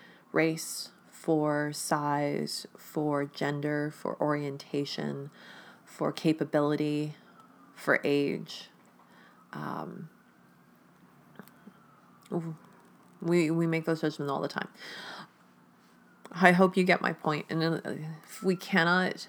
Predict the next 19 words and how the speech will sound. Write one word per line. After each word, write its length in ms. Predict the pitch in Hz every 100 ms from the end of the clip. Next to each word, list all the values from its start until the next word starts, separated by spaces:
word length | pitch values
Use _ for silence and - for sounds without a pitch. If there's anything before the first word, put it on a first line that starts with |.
| -
acknowledge 640 | 165 156 151 147 151 156
that 160 | - -
we 100 | 156
do 200 | 147 147
these 200 | 151 -
things, 560 | - 57 - 160 - - - - -
how 360 | - - 160
can 240 | 165 175 156
we 200 | 151 -
ever 500 | - 147 147 143 143 - - - - - - - - - - - - - - - _ -
actually 380 | 180 170 180 165
change 340 | 170 151 147
them? 240 | - 185 175 - - - - - -
Because 300 | 180 170 160
first 420 | - 185 185 -
we 120 | 180
have 600 | 165 175 160 156 - - - - -
to 640 | - - 165 156 156 151 156 - - - _ _ _ _ _ _ -
breathe. 280 | 139 147